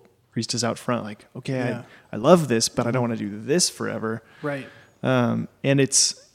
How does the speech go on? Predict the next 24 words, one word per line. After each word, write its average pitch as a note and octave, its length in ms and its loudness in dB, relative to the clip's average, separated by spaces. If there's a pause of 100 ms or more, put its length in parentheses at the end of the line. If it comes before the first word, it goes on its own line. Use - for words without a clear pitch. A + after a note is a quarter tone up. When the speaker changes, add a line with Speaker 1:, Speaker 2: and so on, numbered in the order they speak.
(380)
Speaker 1:
I C3 180 4
would, C#3 380 4 (500)
in C3+ 400 0
my C3 240 -2
mind, B2 400 -2
maybe A#2+ 140 0
this A2+ 140 -4
is A2 100 -6
me A#2 200 0
being A2+ 260 -4
a A2 40 -2
mechanical A#2+ 420 0
engineer, B2 460 0
I, C#3 280 2
Speaker 2:
<laughs> C#3+ 100 0
Speaker 1:
I C#3 40 4
break D3 280 2
it - 100 0
into B2 300 0 (360)
two B2+ 360 2
distinct A#2 480 -4
arenas. B2+ 460 -2
One A#2+ 260 2
is A2 280 0